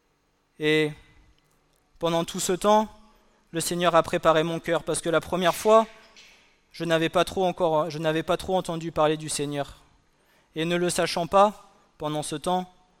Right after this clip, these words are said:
je chantais des louanges au Seigneur parce que les personnes inconverties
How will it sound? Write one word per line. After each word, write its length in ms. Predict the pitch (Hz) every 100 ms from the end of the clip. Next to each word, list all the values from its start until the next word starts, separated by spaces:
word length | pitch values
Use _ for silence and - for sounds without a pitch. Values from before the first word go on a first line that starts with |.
| _ _ _ _ -
je 120 | 160
chantais 360 | 160 165 202
des 140 | 175 165
louanges 300 | 170 170 160
au 60 |
Seigneur 420 | 156 165 170 190 -
parce 180 | 160
que 100 | -
les 160 | 156 156
personnes 400 | 170 156 175 165
inconverties 680 | 160 170 160 147 - 196